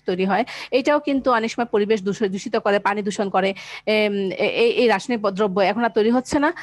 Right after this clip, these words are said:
আর এখন পরিবেশটাকে, আহ, ইয়ে রাখছে, দূষণমুক্ত রাখছে, এটাই বলছে। আর এরপরে দেখো কি বলছে, আহ, যতদিন, আহ, যতদিন যাচ্ছে কম্পিউটারের মনিটরগুলো বড় হ-, উম, ব-, হচ্ছে বড়,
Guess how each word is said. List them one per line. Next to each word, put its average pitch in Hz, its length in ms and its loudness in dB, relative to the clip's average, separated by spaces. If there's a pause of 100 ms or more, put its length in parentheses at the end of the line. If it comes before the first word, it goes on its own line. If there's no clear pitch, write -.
(120)
আর - 140 -2
এখন 208 120 -4
পরিবেশটাকে, 214 520 0
আহ, 185 1000 -2
ইয়ে 202 120 4
রাখছে, 175 300 -2 (240)
দূষণমুক্ত 220 420 -2
রাখছে, 175 340 -4 (480)
এটাই 220 220 0
বলছে। 170 320 -8 (420)
আর 202 200 0
এরপরে 247 280 2
দেখো 240 280 -2
কি - 140 -10
বলছে, 196 320 -2
আহ, - 540 -4
যতদিন, 285 480 0
আহ, 214 480 0
যতদিন 269 420 0
যাচ্ছে 233 400 2
কম্পিউটারের 226 600 2
মনিটরগুলো 220 580 2
বড় 196 260 2
হ-, 190 220 -2
উম, 190 340 -2
ব-, 190 220 2
হচ্ছে 226 280 0
বড়, 175 260 2